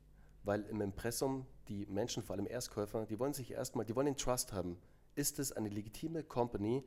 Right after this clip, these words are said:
Ist der Anbieter, kann ich dem Anbieter vertrauen?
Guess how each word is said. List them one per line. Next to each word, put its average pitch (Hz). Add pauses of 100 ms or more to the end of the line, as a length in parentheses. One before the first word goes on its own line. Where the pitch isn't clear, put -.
(320)
Ist -
der 123
Anbieter, 120
kann 156
ich 160
dem 127
Anbieter 120
vertrauen? 95